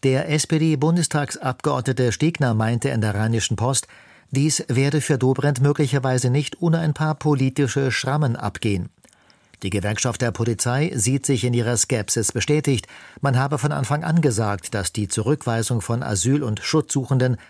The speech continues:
juristisch stark umstritten sei, erklärte der G-D-P-Vorsitzende Roskopf den Zeitungen der Funke Mediengruppe.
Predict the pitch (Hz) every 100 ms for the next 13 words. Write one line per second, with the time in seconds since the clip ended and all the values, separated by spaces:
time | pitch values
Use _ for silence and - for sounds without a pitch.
0 | - - 127 156 - 147 123 - - 127
1 | 110 131 120 - 175 123 110 107 101 -
2 | - - 107 113 113 113 107 107 101 117
3 | 117 127 123 - 117 113 - 120 110 117
4 | - 123 110 - - - 143 135 - 151
5 | 151 135 131 120 120 107 110 104 - 113
6 | 101 101 98 90 98 101